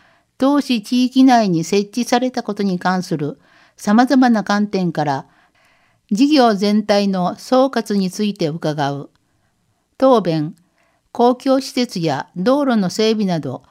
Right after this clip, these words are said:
様々な基盤整備が前進した。令和五年十月で埋め立て期間が終了だが、今後も水処理等にさらに長い年月を要するものであり、滋賀県、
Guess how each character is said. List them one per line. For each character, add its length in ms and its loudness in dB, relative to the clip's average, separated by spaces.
様 300 2
々 260 4
な 120 0
基 140 -4
盤 240 0
整 220 -2
備 160 -2
が 100 0
前 240 -2
進 280 -4
し 180 -12
た。 240 -6
令 200 2
和 140 2
五 140 2
年 240 4
十 240 0
月 260 -2
で 260 -4
埋 80 2
め 120 4
立 120 0
て 140 -4
期 140 -16
間 220 0
が 120 -2
終 300 -2
了 220 0
だ 140 0
が、 260 -4
今 300 4
後 100 2
も 300 0
水 340 2
処 120 0
理 180 0
等 200 0
に 260 -2
さ 160 -2
ら 120 2
に 160 2
長 280 0
い 80 2
年 260 2
月 300 -4
を 160 0
要 260 2
す 160 -4
る 80 -2
も 140 0
の 120 -2
で 140 0
あ 80 -2
り、 300 -8
滋 200 -4
賀 160 4
県、 380 -4